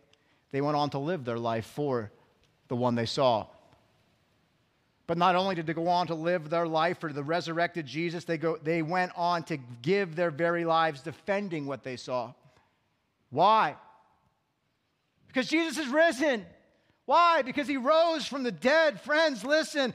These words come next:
why would you give your life for a lie? Why? Why? You would not.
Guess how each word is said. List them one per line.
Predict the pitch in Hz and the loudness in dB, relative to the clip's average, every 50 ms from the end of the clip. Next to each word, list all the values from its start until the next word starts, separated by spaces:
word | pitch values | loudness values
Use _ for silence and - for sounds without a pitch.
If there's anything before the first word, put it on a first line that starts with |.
| - - - | -8 -14 -6
why | - 254 285 302 320 320 320 302 | 0 4 4 6 6 6 4 2
would | 294 294 247 185 | 2 -2 -6 -4
you | 285 277 | -6 -6
give | 202 160 233 302 320 320 311 277 196 - - | -4 -2 0 2 4 4 2 2 -2 -8 -8
your | 208 240 269 277 | -4 -4 -2 0
life | 254 269 294 320 320 302 - - | 2 4 4 4 4 2 -2 -4
for | - 269 262 | -4 -2 0
a | 254 247 | 0 0
lie? | 233 214 220 254 269 302 302 294 277 240 226 | 0 0 2 4 4 4 4 4 4 2 2
Why? | 208 180 175 202 247 302 330 330 330 311 285 240 202 180 - - - - - | 0 -2 -2 0 2 4 4 6 6 4 4 2 0 -2 -8 -18 -20 -20 -10
Why? | - 196 269 320 320 320 302 285 247 202 | -2 0 2 4 4 4 4 4 2 2
You | 196 240 277 285 | 0 0 -2 -2
would | 254 269 294 320 330 311 | 0 0 2 2 2 0
not. | 302 285 277 277 269 254 214 170 131 - - - - | 0 2 4 4 4 4 2 0 -4 -10 -16 -20 -20